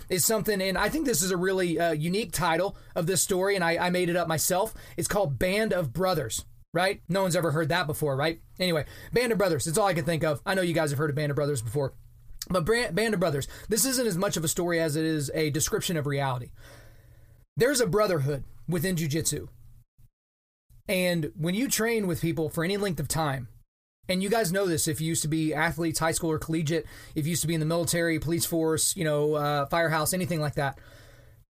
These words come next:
you get that brotherhood just by being around people, and you see what people are made of when they're put into difficult situations that require them to really dig down and dig deep. And I've talked about this before. The group of guys that get together on Sunday nights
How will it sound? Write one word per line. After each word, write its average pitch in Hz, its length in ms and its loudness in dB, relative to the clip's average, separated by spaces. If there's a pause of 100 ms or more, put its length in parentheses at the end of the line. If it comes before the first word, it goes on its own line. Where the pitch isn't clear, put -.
(120)
you 208 160 0
get 208 160 -2
that 196 200 0
brotherhood 165 420 2
just 175 160 -2
by 170 120 2
being 175 220 0
around 196 260 0
people, 175 340 -2
and 156 100 0
you 147 40 -2
see 196 200 0
what 208 160 0
people 180 240 -2
are 160 120 2
made 156 260 2
of 135 180 0
when 143 140 -2
they're 143 100 0
put 135 260 -4
into 156 360 -2 (180)
difficult 175 600 -2 (280)
situations 160 600 0
that 147 120 0
require 160 380 2
them 147 140 0
to 139 140 -2
really 175 320 -2
dig 151 180 0
down 151 240 0
and 131 80 -2
dig 131 140 -4
deep. 120 260 -6 (1080)
And 196 120 0
I've 156 80 0
talked 208 180 4
about 202 140 2
this 165 160 0
before. 151 460 0 (340)
The 160 100 0
group 190 160 0
of 208 60 -2
guys 196 180 2
that 165 80 0
get 160 100 0
together 170 260 0
on 165 60 0
Sunday 165 240 0
nights 160 360 -2